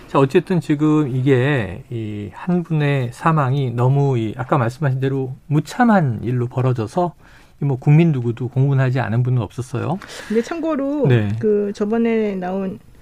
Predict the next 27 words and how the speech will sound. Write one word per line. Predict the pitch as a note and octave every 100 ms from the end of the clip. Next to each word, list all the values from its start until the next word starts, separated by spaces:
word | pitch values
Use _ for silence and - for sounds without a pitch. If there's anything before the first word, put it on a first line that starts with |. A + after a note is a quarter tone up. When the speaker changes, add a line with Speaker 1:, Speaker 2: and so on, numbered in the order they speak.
| - - - -
Speaker 2:
이천이십 | G#3 - C#4+ B3 A#3+ A3+ G#3+ F#3+ - A3+
년인가요? | A3+ G3+ G3 F3 G3+ D4
Speaker 1:
네. | D3+
Speaker 2:
네, | B2 F#3
그때 | G#3+ A#3+
발표된 | A3+ G3 A#3+ A3+ G#3+ G3+ G3 - - -
기사에 | - G#3+ A#3 G#3+
따르면 | A3+ B3 A3+ C#3+
Speaker 1:
네네. | C3 A2 F#2 D#2+ - - - - - -
Speaker 2:
어, | F#3+ F#3 -
보안법 | B3+ D4 D#4
위반 | B3 A#3 B3+
혐의로 | B3+ A#3+ A3+
처벌을 | D#4+ D#4+ D4+
받을 | A3 G#3
수밖에 | - G#3+ - G3
없는 | F#3
이런 | F3+ G3 G3+
중에 | F#3
월북자가 | E3 E3+ G#3 A3+ - F#3 D#3+ D#3 G3+ B3
Speaker 1:
아. | A2 G2
Speaker 2:
십 | - D4+
년 | D#4 C#4
동안에 | A3+ F#3 F3+
오십오 | E3 G3 - F3+
명이었다는 | F#3 F#3 F3 D#3 D3+ C#3+
거예요. | C3+ C#3+